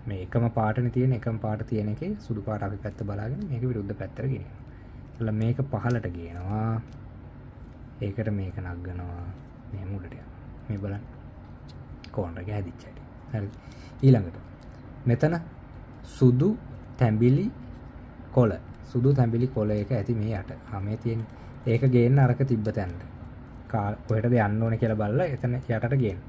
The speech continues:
මෙතනටනේ. දැන් මෙතනට යන්න ඕනේ. මෙතන ඉන්නවා. හරි. දැන් මොකද කරන්න ඕනේ? මෙයාව මේ තැඹිලිට තැඹිලි සෙට් වෙලා තියෙන්නේ. හරිද? එහෙනම් සුදු පාට අපේ පැත්තට හරව ගන්න.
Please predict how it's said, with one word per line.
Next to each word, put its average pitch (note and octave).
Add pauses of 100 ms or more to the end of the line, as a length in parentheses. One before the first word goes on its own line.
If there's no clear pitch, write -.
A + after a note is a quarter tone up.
මෙතනටනේ. A#2+ (400)
දැන් G#2+
මෙතනට G#2+
යන්න G#2
ඕනේ. C#3 (120)
මෙතන A#2
ඉන්නවා. G#2+ (380)
හරි. B2+ (640)
දැන් B2
මොකද C3+
කරන්න F#2+
ඕනේ? G#2 (960)
මෙයාව A#2+ (220)
මේ C3 (100)
තැඹිලිට A#2
තැඹිලි G#2 (280)
සෙට් -
වෙලා A#2
තියෙන්නේ. F#2
හරිද? A#2+
එහෙනම් A#2 (600)
සුදු A#2
පාට A2
අපේ G2+
පැත්තට G#2
හරව G#2
ගන්න. A#2+